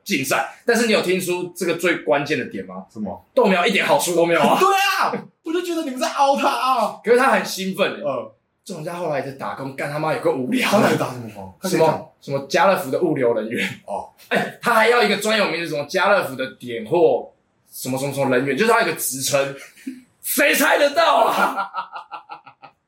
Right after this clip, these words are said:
Speaker 2: 无聊。
Speaker 1: 无聊。
Speaker 2: 无聊。反正豆苗后来没有请你吃那个。
Speaker 1: 可是钟林很气。
Speaker 2: 哦。
Speaker 1: 他说他很多朋友在卖家乐福打工，他怎么没想到？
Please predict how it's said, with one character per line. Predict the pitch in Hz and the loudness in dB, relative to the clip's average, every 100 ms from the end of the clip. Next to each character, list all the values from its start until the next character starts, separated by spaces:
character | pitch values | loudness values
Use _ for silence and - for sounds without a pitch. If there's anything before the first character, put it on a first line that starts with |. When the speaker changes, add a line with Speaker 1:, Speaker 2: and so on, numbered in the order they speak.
| _ - - - - | _ -20 -20 -20 -18
Speaker 2:
无 | 95 | -18
聊。 | 92 - _ | -18 -20 _
Speaker 1:
无 | 113 | -14
聊。 | 117 104 - - | -12 -12 -14 -16
Speaker 2:
无 | 101 | -14
聊。 | 92 | -8
反 | 143 | -4
正 | 202 190 185 160 | -4 -6 -12 -8
豆 | 170 | -4
苗 | 139 | -2
后 | 135 | -2
来 | |
没 | 120 | -2
有 | 107 | -6
请 | 104 92 | -10 -18
你 | |
吃 | 87 87 | -20 -20
那 | - | -20
个。 | - - | -20 -8
Speaker 1:
可 | |
是 | 123 - | -4 2
钟 | 143 | 2
林 | 131 | 2
很 | 113 95 | -6 -6
气。 | - 95 - _ | -6 -8 -14 _
Speaker 2:
哦。 | 101 82 80 - | -12 -12 -14 -12
Speaker 1:
他 | 120 | -8
说 | 127 | -6
他 | - 151 | -2 -2
很 | - | -2
多 | 123 135 | -2 -2
朋 | 135 | 0
友 | 120 | -2
在 | |
卖 | 123 131 - - | -2 -2 -4 -2
家 | 123 | 0
乐 | 120 | 0
福 | 107 | 0
打 | 92 | -6
工， | 95 101 | -6 -6
他 | 113 | -4
怎 | 110 | -4
么 | 98 | -6
没 | |
想 | 101 110 | -6 -8
到？ | 113 | -6